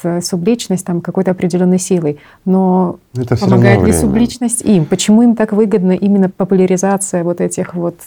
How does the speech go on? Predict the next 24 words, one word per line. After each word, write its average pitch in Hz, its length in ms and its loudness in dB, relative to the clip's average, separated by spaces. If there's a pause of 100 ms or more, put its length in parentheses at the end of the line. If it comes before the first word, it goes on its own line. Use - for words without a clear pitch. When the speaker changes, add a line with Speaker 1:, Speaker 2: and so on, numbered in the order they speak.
(260)
Speaker 2:
Ну, 85 260 2
потому 87 400 0
Speaker 1:
людей? 90 120 0
Speaker 2:
что, - 360 -2 (120)
а, 78 320 -2 (140)
те, 85 160 0
кто - 200 -6
находится 76 520 -4
в 69 60 -4
девятом 71 480 -4
круге, 95 500 -2 (540)
это - 280 -2
уже 80 360 0
заведомо 80 560 -2
мёртвые. 73 500 -8 (340)
Speaker 1:
Мгм. 185 300 -8 (460)
Speaker 2:
Сегодня 92 540 2
ушли 85 680 -2 (160)
их 80 380 -2 (140)
старшие, 104 760 -4 (180)
Speaker 1:
Мгм. 190 360 -4
Speaker 2:
завтра 80 420 -2
пойдут 73 480 -4
они. 73 300 -2